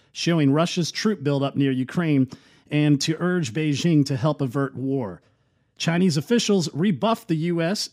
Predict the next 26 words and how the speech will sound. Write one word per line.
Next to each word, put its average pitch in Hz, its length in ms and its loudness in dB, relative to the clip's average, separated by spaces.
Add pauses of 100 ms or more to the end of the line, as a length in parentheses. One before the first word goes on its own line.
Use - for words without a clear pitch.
and 262 120 4
shared 339 260 0
the 339 80 2
information 294 420 4
with 247 80 6
Moscow." 214 560 2
Thank 285 220 0
you 285 60 -2
very 277 180 0
little. 269 360 2 (600)
<laughs> 233 100 -4 (1300)
Oh, 185 420 2
man. 160 480 2
And 160 140 0
then 165 180 2
Jerry 160 240 0
Dunleavy 160 460 2
reports, 143 540 -2 (200)
"Here's 214 260 2
a 165 100 2
Treasury 170 540 0
doc 120 300 -4
showing 170 360 0
Russia's 170 460 0
energy 170 340 0
sector 135 500 -4